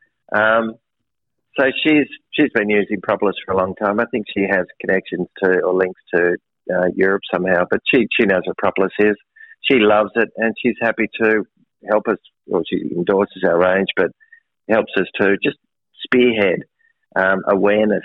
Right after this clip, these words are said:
into the Australian sector because, yeah,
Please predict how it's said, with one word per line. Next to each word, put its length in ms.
into 460
the 120
Australian 460
sector 320
because, 380
yeah, 180